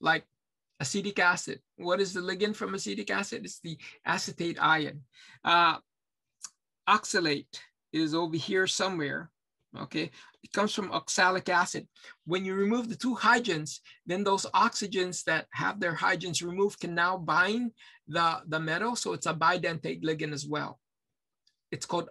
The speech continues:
oxalato. It's called oxalato. Um, so again, the, these are chelating agents right here. Okay, pretty fascinating.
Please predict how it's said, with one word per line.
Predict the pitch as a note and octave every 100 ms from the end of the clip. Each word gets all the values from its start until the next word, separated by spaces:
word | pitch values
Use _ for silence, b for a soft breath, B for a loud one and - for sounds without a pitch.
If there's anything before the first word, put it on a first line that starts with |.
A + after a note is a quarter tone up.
| -
oxalato. | E3 - - D#3+ D3+ D3+ - - - _ _ _ -
It's |
called | - D#3
oxalato. | - D3 - D#3 D3 C#3+ - - - _ B B B B
Um, | E3 F3 D#3+ C3 _ _ _ _ _ _ _ - -
so | - F#3+ G3
again, | G3+ G3 D#3+
the, | F#3+ F#3 E3
these | F3+ A3 A#3 -
are | E3 -
chelating | - F#3+ F#3 F3+ F#3+ F3
agents | E3+ E3+ G#3+ C4+ - G#3
right | F3
here. | G3+ G3+ B3 D4 _ _ _ _ _ _ _ _ _ _ _ _ _ _ _ _ _ _ _ E3
Okay, | - D#3+ E3
pretty | G#3+ A3+
fascinating. | A3 F3+ F#3+ - F#3+ F#3+ G#3+